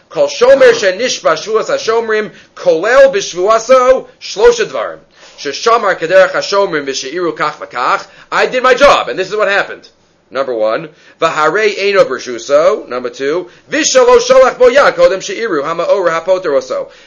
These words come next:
And I wasn't sholach bo yad before whatever happened to it. Shlo pashati is just an example,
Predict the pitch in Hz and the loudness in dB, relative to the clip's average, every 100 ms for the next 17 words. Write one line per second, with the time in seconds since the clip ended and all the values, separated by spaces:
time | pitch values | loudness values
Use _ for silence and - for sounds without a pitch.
0 | - 127 151 190 180 190 214 214 233 269 | -10 -4 -2 -2 -2 -2 -2 -2 2 4
1 | 208 185 175 - _ 165 170 233 214 180 | 4 2 0 -8 _ -10 -8 -2 2 4
2 | 180 170 165 147 139 135 135 104 - 185 | 2 0 -4 -4 -6 -8 -12 -12 -8 -4
3 | 180 156 - 233 220 143 143 151 - 147 | -2 -4 -4 -2 -2 -4 -8 -8 -10 -10
4 | 131 143 139 131 135 180 143 98 - | -8 -8 -8 -12 -6 -4 -4 -8 -16